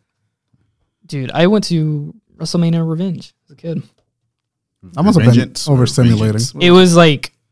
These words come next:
Speaker 1: like the knockoff WrestleMania. It was like they did WrestleMania.
Speaker 3: No, they always had event things.
Speaker 1: And then, like, after that, they would do, like, Revenge Tour.
Speaker 3: I always wanna do SummerSlam.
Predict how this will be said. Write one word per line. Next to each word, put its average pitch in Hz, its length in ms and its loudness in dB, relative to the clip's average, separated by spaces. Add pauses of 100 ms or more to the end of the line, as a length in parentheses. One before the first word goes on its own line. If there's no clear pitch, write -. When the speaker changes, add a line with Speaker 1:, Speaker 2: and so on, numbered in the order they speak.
(1200)
Speaker 1:
like 160 120 0
the 151 260 2
knockoff 135 640 -2
WrestleMania. 131 580 -8
It 185 120 0
was 175 120 2
like 180 180 0
they 160 220 0
did 175 220 0
WrestleMania. 156 920 -2
Speaker 3:
No, 127 100 -6
they 156 60 -4
always 135 160 -4
had 107 140 -6
event 82 380 -14
things. 76 360 -20 (140)
Speaker 1:
And 156 160 0
then, 147 440 -2
like, 143 180 -2
after 143 340 0
that, 139 240 0
they 135 100 -6
would 127 120 -6
do, 127 160 -6
like, 120 220 -8
Revenge 123 460 -8
Tour. - 480 -16
Speaker 3:
I 123 40 -8
always 139 180 -2
wanna 117 140 0
do 98 80 -4
SummerSlam. 90 680 -8